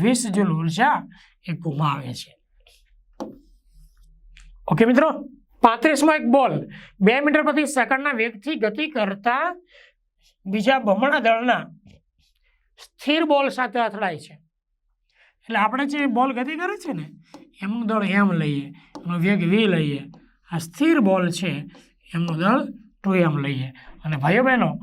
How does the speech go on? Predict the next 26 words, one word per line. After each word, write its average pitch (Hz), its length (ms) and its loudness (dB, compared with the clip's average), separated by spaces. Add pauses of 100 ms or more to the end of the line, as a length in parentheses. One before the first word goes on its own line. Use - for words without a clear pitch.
(260)
એનો 143 120 -8 (140)
વેગ 202 260 0
શું 220 200 -4
આવશે? 185 440 0 (800)
ઝીરો 139 340 -4
આવશે, 127 380 -10 (600)
બરાબર 185 280 2 (100)
છે? 285 100 2 (380)
વી 185 140 -2
વન 208 180 4
કેટલું 277 340 2
છે? 220 140 0 (640)
બે 180 200 -2
મીટર 175 280 -6
પ્રતિ 180 240 -2 (460)
સેકન્ડ. - 640 -12 (2000)
જો 262 80 6 (100)
રેસ્ટિસ્ટ્યુશન 294 760 2
ગુણાંકનું 285 500 0
મૂલ્ય 240 300 0 (340)
એટલે 233 160 -6 (300)
એ - 20 0 (640)
પોઇન્ટ 226 260 0 (140)
પાંચ 294 360 -2
હોય 180 200 0 (260)
તો - 60 -18